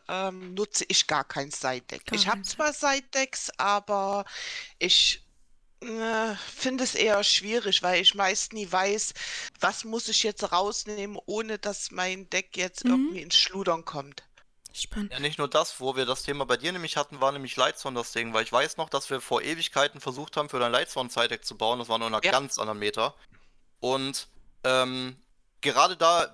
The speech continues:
Speaker 3: passt auch das, das, äh, Motiv, was ich gesagt hab, sehr gut. Diese, äh, dieses Deck kann nicht alle Side-Deck-Karten spielen, weil wir sprechen hier beispielsweise
Speaker 1: Richtig.
Speaker 3: von einem Mill-Deck. Was bringt es
Speaker 1: Richtig.
Speaker 3: dir, die beste, äh, äh, Spell einfach zu spielen, wenn du sie neunzig Prozent der Fälle wegmillst und sie keinen Grave-Effekt hat?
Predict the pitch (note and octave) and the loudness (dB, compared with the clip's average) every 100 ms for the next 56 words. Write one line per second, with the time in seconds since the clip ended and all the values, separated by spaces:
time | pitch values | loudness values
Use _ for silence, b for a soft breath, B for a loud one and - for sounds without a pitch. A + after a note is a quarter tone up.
0 | - D3+ - D#3 - D3 C#3 D3 C#3 - | -2 0 0 -2 -2 -2 -2 -4 -4 -2
1 | C#3 C#3 C3 C3+ - E3 C#3+ - F3+ - | 2 2 0 -4 -6 -4 -2 -2 -4 -6
2 | C#3 A#2+ A#2+ - A#2+ - A#2+ A#2+ B2+ C#3+ | -2 0 0 0 -4 0 0 0 -6 -10
3 | - b _ _ _ _ - C#3+ C#3 B2+ | -10 b _ _ _ _ -8 -6 -4 -4
4 | C3+ C#3+ D3 C#3+ D#3 D3 - - - G3 | -4 -6 -6 0 2 2 -4 -4 4 4
5 | G#3 B2 - C3+ C3 - C3 C3 C3 - | 2 -10 -8 -4 -4 0 2 2 0 0
6 | B2+ B2 - C3 B2+ - F3 D#3+ A#2 A#2 | 0 0 0 -2 -2 -8 -4 -2 0 0
7 | A#2+ - C#3+ C#3 A#2+ B2+ F3+ B2+ B2+ B2+ | -2 -4 -4 -2 2 2 0 0 0 0
8 | - B2+ A#2+ C#3 E3+ A2 G2+ - _ _ | -2 -2 -2 0 2 2 0 -4 _ _
9 | _ _ - D3+ - - A#3 F#4 - D#3 | _ _ 0 0 0 -4 -2 0 0 2
10 | C#3+ D3+ D3+ C3+ D3+ - - D3 D3+ D3+ | 2 2 0 0 0 0 0 2 2 2
11 | C3+ C3+ C3 B2+ B2 B2 - C#3+ F3 D#3+ | 2 4 4 4 2 0 0 2 2 2
12 | C3+ - B2+ - C3+ D3 C3 C3+ B2+ C3+ | -4 -6 -10 -4 -2 -2 -4 -6 -4 -2
13 | C#3+ - D3 - C3+ C3+ C3+ C3+ A#2+ D3 | -2 -4 -6 -4 -2 -2 0 0 2 -2
14 | - B2 - C3 B2 - B2+ B2+ C#3+ D#3+ | 0 -4 -4 -8 -4 0 -2 2 0 0
15 | D3 A#2+ - G2+ | -2 -4 -2 -6